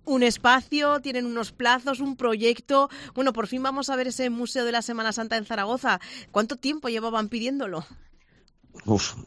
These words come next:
Speaker 2: muchas décadas,
Speaker 1: Décadas.
Speaker 2: podríamos decir, ¿no? Sí, porque ya en mil novecientos ochenta y uno, cuando se vino abajo el, el techo del garaje en el que se guardaban
Speaker 1: Sí.
Speaker 2: varios de los pasos de la Semana Santa de Zaragoza, y sufrieron muchos daños,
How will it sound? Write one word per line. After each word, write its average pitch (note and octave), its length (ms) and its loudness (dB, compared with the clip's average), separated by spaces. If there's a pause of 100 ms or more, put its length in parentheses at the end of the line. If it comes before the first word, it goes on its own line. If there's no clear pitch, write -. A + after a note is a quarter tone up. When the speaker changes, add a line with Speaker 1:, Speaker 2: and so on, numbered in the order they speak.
(300)
Speaker 2:
muchas E2+ 760 -2
décadas, E2 460 4
Speaker 1:
Décadas. G#3 140 2 (100)
Speaker 2:
podríamos D2+ 280 4
decir, D2+ 360 2
¿no? A2+ 140 -2 (340)
Sí, F2+ 240 2
porque D2 540 -2
ya E2+ 240 2
en F2+ 140 0
mil G#2+ 120 -2
novecientos F2+ 460 0
ochenta D#2+ 360 -4
y D#2 100 -2
uno, F#2+ 240 -4
cuando D#2 260 -8
se C#2 120 -8
vino D2 220 -6
abajo D#2 360 -4
el, C#2 260 -8 (160)
el C#2 420 -2 (140)
techo D2 440 0 (480)
del C#2+ 680 0
garaje D2 440 0
en C#2+ 100 -2
el C2 60 -4
que C#2 100 -8
se C2+ 200 -4
guardaban C#2 440 2
Speaker 1:
Sí. C#2+ 160 0
Speaker 2:
varios C#2 360 0
de C#2 60 -2
los C2+ 140 -4
pasos C2 240 -4
de C#2 80 0
la B1 60 -2
Semana B1+ 200 -6
Santa C#2 240 -6
de C2 60 -4
Zaragoza, C#2 520 -6 (400)
y D2+ 320 0
sufrieron C#2+ 840 -2
muchos C#2 380 -4
daños, C2+ 720 -4